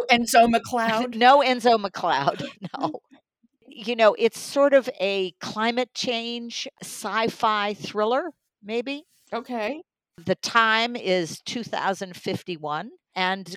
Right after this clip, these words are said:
Speaker 2: climate change has sort of transformed the Scottish Highlands. And there is a body discovered, frozen in the ice, uh, discovered by a young meteorologist.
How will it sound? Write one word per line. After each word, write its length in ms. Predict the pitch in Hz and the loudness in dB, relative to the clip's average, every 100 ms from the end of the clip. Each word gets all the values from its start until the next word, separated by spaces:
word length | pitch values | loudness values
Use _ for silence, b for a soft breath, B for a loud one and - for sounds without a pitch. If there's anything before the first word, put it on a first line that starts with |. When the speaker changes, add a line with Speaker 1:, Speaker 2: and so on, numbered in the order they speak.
| - | -8
Speaker 2:
climate 400 | 214 214 208 - | -4 -2 -4 -6
change 420 | 220 202 202 196 | -6 -6 -8 -12
has 460 | - 196 185 180 | -12 -8 -4 -4
sort 280 | - - 185 | -6 -6 -4
of 160 | 170 - | -4 -6
transformed 1120 | - 190 185 180 - - 202 190 185 185 190 - | -8 -6 -6 -8 -16 -12 -6 -2 -2 -4 -10 -12
the 420 | 151 151 147 131 | -8 -4 -2 -4
Scottish 580 | 156 - 156 156 156 - | -10 -6 0 0 -2 -8
Highlands. 720 | 165 165 170 247 381 - - _ _ - | -6 -4 -4 -8 -12 -20 -20 _ _ -8
And 460 | 190 196 180 180 180 | -6 -6 -12 -20 -6
there 180 | 165 165 | -2 -2
is 120 | 165 | -2
a 60 | 165 | -6
body 520 | - 151 156 180 277 | -2 2 2 2 -4
discovered, 680 | 220 165 - 180 196 240 233 B B B | -8 -10 -2 0 0 -2 -4 B B B
frozen 400 | - 208 214 220 | 0 2 2 0
in 140 | 196 175 | -4 -6
the 120 | 170 | -6
ice, 540 | 135 156 233 269 - | -4 -2 -4 -8 -12
uh, 200 | 196 - | -12 -12
discovered 520 | 175 175 - 185 185 165 | -10 -10 -6 -6 -6 -4
by 240 | 165 165 | -2 -2
a 220 | 165 156 | -2 -4
young 480 | 156 165 170 160 156 - | -4 -6 -6 -8 -14 -18
meteorologist. 1300 | 160 170 165 156 139 139 156 185 302 359 - - | -12 -10 -6 -4 -4 -4 -4 -6 -8 -10 -14 -20